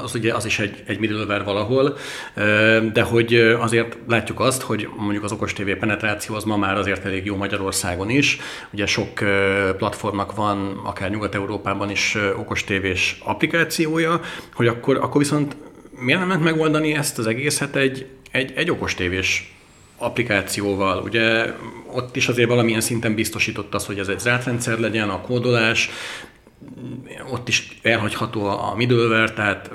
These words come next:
tehát nincs ott egy plusz eszköz, ami, amivel bajlódni kell, ami esetleg áramot fogyaszt, hogy, hogy, hogy akkor ez, ez annyira, annyira fragmentált az okos tévé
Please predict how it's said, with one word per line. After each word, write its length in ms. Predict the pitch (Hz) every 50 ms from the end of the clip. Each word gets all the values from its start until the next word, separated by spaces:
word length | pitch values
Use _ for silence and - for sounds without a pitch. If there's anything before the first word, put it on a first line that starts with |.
| 113
tehát 260 | - - 98 - - 113
nincs 220 | 117 113 104 -
ott 140 | 107 - -
egy 120 | 101 98
plusz 240 | - 107 101 - -
eszköz, 420 | 107 98 - - - 101 98 98
ami, 240 | 107 98 101 98 95 92 - -
amivel 280 | 101 101 98 95 95
bajlódni 460 | 92 117 117 113 110 107 95 101 104
kell, 200 | - - 107 98
ami 160 | 95 95 95 92
esetleg 360 | 95 92 101 92 92 98 110
áramot 340 | 117 107 107 110 107 101 -
fogyaszt, 520 | - 113 101 104 104 101 - - - - - - - - _ -
hogy, 260 | - - 120 113 113 -
hogy, 220 | 101 107 123 123
hogy 180 | - 113 117 123
akkor 240 | 123 123 - 120 123
ez, 220 | 123 120 120 - -
ez 320 | 120 117 123 - - - - - - - - - - - - - - - - - - - - -
annyira, 540 | - 107 113 120 120 127 123 120 120 123 123
annyira 380 | 117 117 117 117 120 117 117 120 120 120 120 113 - 127 - - 127 123 123 123 120 - -
fragmentált 600 | - - 117 110 92 110 117 120 120 120 117 117
az 80 | 120 113
okos 240 | 107 - 110 -
tévé 460 | - 107 107 110 113 110 110 - -